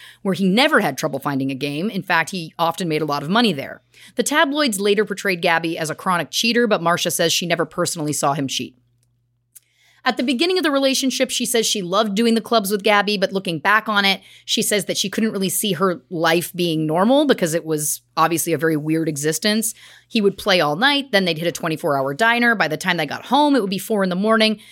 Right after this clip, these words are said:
They'd be too keyed up to sleep, so they'd watch T V until at least five or six A M, and then, of course, would sleep until one or two in the afternoon.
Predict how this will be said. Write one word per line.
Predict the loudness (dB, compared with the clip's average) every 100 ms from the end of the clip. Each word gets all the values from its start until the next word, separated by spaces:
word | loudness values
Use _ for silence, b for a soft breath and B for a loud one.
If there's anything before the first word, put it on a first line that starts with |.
| -6
They'd | -6
be | -4
too | 0 0
keyed | 0 2 4
up | 2
to | -2
sleep, | 0 0 0
so | 0
they'd | 0 2
watch | 2 0
T | -2 -4
V | -4
until | -4 -6
at | -6
least | -6 -4
five | -2 -2
or | -2
six | -6 -6
A | -2 2
M, | 2 2 -2 B B -6
and | -4
then, | -4
of |
course, | 0 0 0
would | -2
sleep | -2 -2 -2
until | 0 0
one | 0 -2
or | -2
two | -2
in | 0
the | 0
afternoon. | -4 -2 0 0 -2